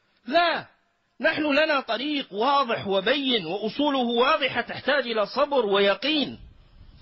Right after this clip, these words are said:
يا صاحب السنة، تذكر قول الله جل وعلا: "أفرأيت إن متعناهم سنين ثم جاءهم ما كانوا يوعدون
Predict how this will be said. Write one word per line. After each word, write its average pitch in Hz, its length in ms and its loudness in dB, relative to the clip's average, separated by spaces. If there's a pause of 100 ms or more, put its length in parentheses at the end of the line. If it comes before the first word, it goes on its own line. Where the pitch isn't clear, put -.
(220)
يا 311 180 2
صاحب 254 500 -2
السنة، 247 600 -2 (680)
تذكر 285 480 0
قول 262 280 0
الله 247 400 0
جل 233 280 0
وعلا: 220 500 0 (520)
"أفرأيت 285 560 0
إن 262 240 -2
متعناهم 233 720 0
سنين 214 540 -2 (760)
ثم 262 220 4
جاءهم 285 640 0
ما 233 160 2
كانوا 262 500 -2
يوعدون 233 680 -2